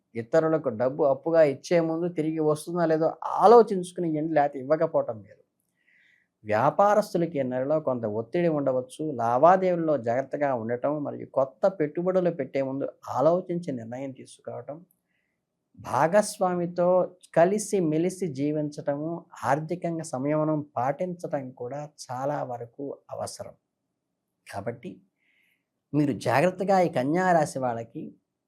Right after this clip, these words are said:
ఈ పౌర్ణమి తర్వాత కొంత ఆర్థిక పరిస్థితులు మెరుగుపడేటువంటి అవకాశం ఉన్నది కాబట్టి ముందస్తుగా మీరు జాగ్రత్తగా ముందుకు వెళుతూ అన్ని రకాల విషయాల్లో జాగ్రత్తగా ఉండండి.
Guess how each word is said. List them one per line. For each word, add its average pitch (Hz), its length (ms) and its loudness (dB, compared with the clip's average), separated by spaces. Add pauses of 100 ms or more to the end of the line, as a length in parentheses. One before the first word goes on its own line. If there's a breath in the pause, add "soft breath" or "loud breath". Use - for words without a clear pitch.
(840)
ఈ 170 60 -2 (160)
పౌర్ణమి 226 580 6
తర్వాత 135 520 -2 (680)
కొంత 165 280 -2 (220)
ఆర్థిక 175 400 -2
పరిస్థితులు 156 560 -4
మెరుగుపడేటువంటి 147 960 -2
అవకాశం 123 500 -8
ఉన్నది 117 240 -10
కాబట్టి 113 460 -14 (880)
ముందస్తుగా 196 760 2 (400)
మీరు 120 220 -4
జాగ్రత్తగా 160 680 2
ముందుకు 127 380 -4
వెళుతూ 131 400 -6 (560)
అన్ని 185 300 0
రకాల 170 460 2
విషయాల్లో 127 460 -6
జాగ్రత్తగా 117 520 -8
ఉండండి. - 340 -20